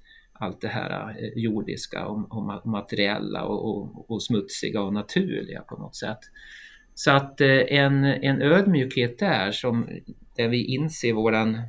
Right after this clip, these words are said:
egen sårbarhet också, det, det tror jag är absolut nödvändigt. Och jag tycker det finns flera exempel på det också under,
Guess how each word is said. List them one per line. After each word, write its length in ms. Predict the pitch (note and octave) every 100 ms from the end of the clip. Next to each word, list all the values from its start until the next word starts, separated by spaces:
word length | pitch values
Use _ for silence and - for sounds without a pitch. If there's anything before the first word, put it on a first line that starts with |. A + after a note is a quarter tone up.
| -
egen 340 | B2+ B2+ A#2+
sårbarhet 1080 | A#2+ C3+ E3 A3+ C#3 - - - - - -
också, 360 | - - - -
det, 220 | E3+ -
det 160 | - -
tror 260 | - F2
jag 80 | F2+
är 240 | - - - - _ -
absolut 680 | A2+ - - G#2+ F#2+ -
nödvändigt. 720 | - G2 G2 A2+ F2+ - - -
Och 260 | B2 A#2+ - - - - - -
jag 100 | -
tycker 200 | F#3+ E3+
det 60 | D3+
finns 240 | C#3+ C#3
flera 220 | D3+ C3+
exempel 680 | A#2+ - F#3+ A3+ G2+ F#2 G#2+
på 140 | -
det 180 | A2 A2+
också 280 | A2 A2+ B2
under, 460 | A2+ A2 A2 A2+